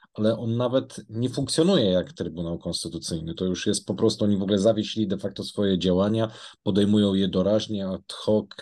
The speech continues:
kiedy jest jakaś potrzeba polityczna. Ich wyroki mają, e, no, umówmy się, e, pani, mm, Julia Przyłębska razem z panem Michałem, jak zacznie działać prokuratura, będzie musiała się ustosunkować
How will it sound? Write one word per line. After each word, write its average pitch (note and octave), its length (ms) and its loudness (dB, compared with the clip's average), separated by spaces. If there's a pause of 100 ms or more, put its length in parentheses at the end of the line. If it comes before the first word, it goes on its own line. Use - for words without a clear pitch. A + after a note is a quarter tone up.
(140)
kiedy F#2 260 -2
jest F#2 200 0
jakaś - 200 -4
potrzeba A2 480 2
polityczna. A2 680 0 (320)
Ich G2 200 -6
wyroki A2 400 2
mają, G2 600 0
e, F2+ 280 -6 (180)
no, G2 160 -6
umówmy A2 440 -2
się, F2 200 -2 (400)
e, F#2 240 0
pani, G2 560 0 (120)
mm, F#2 680 0
Julia G2+ 360 0
Przyłębska G2+ 920 -2
razem F#2+ 240 -4
z F#2 80 -12
panem F#2 240 -6
Michałem, G2+ 420 2 (520)
jak F2+ 120 -2
zacznie G2 280 -2
działać G2 260 -2
prokuratura, F#2+ 680 -2
będzie F#2+ 220 -2
musiała G2+ 280 -2
się G2 140 -6
ustosunkować G2 840 -2